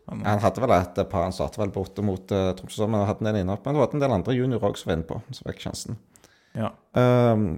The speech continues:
Speaker 2: nå hadde jeg savnet, han er jo, var jo ikke på benken engang, men sånn som Austbø burde kanskje fått, eh, mulighet til å spille litt ut.
Speaker 1: Ja, for det skulle jeg spørre, eh, godeste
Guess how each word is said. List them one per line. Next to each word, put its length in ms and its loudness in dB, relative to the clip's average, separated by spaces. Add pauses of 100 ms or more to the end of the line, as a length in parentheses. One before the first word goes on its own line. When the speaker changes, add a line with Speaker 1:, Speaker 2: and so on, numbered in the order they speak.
(520)
Speaker 2:
nå 100 2
hadde 160 2
jeg 80 -2
savnet, 240 4
han 140 4
er 80 4
jo, 80 -2
var 100 4
jo 80 -2
ikke 120 -6
på 100 -10
benken 180 -4
engang, 220 -2
men 100 -4
sånn 140 -4
som 160 -6
Austbø 400 0 (680)
burde 160 -2
kanskje 240 0
fått, 260 -2
eh, 80 4
mulighet 320 2
til 160 -4
å 380 2
spille 360 0
litt 120 -4
ut. 160 -4
Speaker 1:
Ja, 120 2
for 100 2
det 120 0
skulle 220 -2
jeg 80 -6
spørre, 560 2
eh, 40 -2
godeste 480 -4